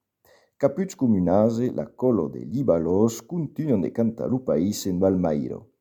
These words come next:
Aital presentan un nuevo single inspirado de la historia del resistente Sergio Bruna, que se concentra sulla figura dell'ase, metafora di una società che troppo superficialmente nos etichetta e nos impausa de roles predefinits.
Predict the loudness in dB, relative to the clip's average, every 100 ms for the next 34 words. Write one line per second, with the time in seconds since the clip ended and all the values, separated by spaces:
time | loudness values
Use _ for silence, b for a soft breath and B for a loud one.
0 | _ -2 0 4 4 4 0 2 0 0
1 | -2 0 0 0 0 0 -4 -4 0 2
2 | 4 2 0 -8 -10 -10 0 0 0 -4
3 | -8 -4 -2 0 -2 -6 -4 -6 -6 -6
4 | 0 0 0 -4 -2 -2 -4 -2 2 4
5 | 4 0 -4 B B B B B -6 -6
6 | -4 -4 0 0 0 -2 -2 -2 -2 -4
7 | 0 2 6 6 4 2 2 2 -2 -12
8 | -20 _ _ _ b b b b 0 2
9 | 2 2 4 4 4 2 -2 -4 -8 -10
10 | -12 -10 -8 -8 -6 -4 -4 -6 -6 -6
11 | -6 -4 -4 -4 -12 -6 -4 -4 -4 -2
12 | -2 2 4 4 2 -2 -6 -8 -4 -4
13 | 0 -2 -2 -2 -2 -2 -2 -4 -2 2
14 | 4 2 0 0 0 2 2 2 0 -2
15 | -2 -2 -4 -10 -12 -18